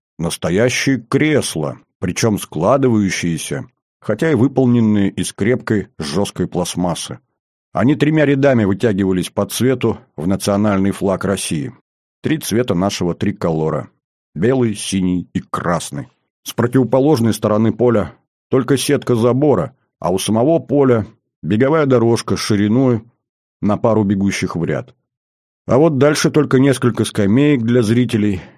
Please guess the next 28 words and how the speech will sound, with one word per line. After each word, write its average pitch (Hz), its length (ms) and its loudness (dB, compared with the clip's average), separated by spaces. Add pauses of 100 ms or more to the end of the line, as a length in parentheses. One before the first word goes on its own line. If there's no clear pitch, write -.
(120)
и 87 80 -2
далее 123 540 2 (340)
ряд 151 300 2
высаженных 107 580 2
деревьев 104 520 0
приличного 98 580 0
возраста 90 640 -2 (300)
и 165 60 0
забор. 80 500 -2 (420)
За 92 180 -2
воротами 120 420 4
с - 60 -8
правой 107 300 2
стороны 95 520 -2 (360)
пара 104 240 2
площадок 90 560 -2
для 78 140 -4
тенниса, 120 560 0 (180)
огороженных 101 580 0
сетками. 87 540 -4 (500)
С 76 80 -8
другой 104 360 2
стороны 127 380 2
ворот 117 420 2 (400)
волейбольная 110 720 4
и 101 120 -2
баскетбольная 92 720 0
площадки. 80 640 -4